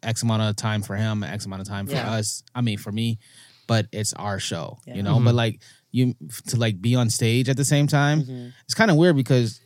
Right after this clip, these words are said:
Speaker 1: like, every comedian is, is different.
Speaker 3: Yeah.
Speaker 1: You know, like, they have different personalities.
Speaker 2: Yeah.
Speaker 1: You know what I mean? So, like,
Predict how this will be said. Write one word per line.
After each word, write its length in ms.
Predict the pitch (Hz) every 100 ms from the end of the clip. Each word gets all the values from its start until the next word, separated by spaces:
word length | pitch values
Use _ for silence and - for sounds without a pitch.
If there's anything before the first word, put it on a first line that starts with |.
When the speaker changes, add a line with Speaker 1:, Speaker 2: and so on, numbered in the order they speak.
| _ _ -
Speaker 1:
like, 200 | 120 - _ _ _
every 280 | - 139 160
comedian 480 | 151 127 127 143 131
is, 240 | 110 95 - _ -
is 180 | 120 -
different. 460 | 123 123 - 71 - _ -
Speaker 3:
Yeah. 240 | 135 120
Speaker 1:
You 60 | 101
know, 120 | 113
like, 220 | 110 95
they 100 | 123
have 180 | 127 131
different 280 | 123 127 117
personalities. 760 | 117 107 104 113 101 120 120 135
Speaker 2:
Yeah. 240 | 135 123 113 _ _
Speaker 1:
You 60 | 107
know 40 |
what 0 | 107
I 20 |
mean? 120 | 107
So, 140 | 107
like, 260 | 104 104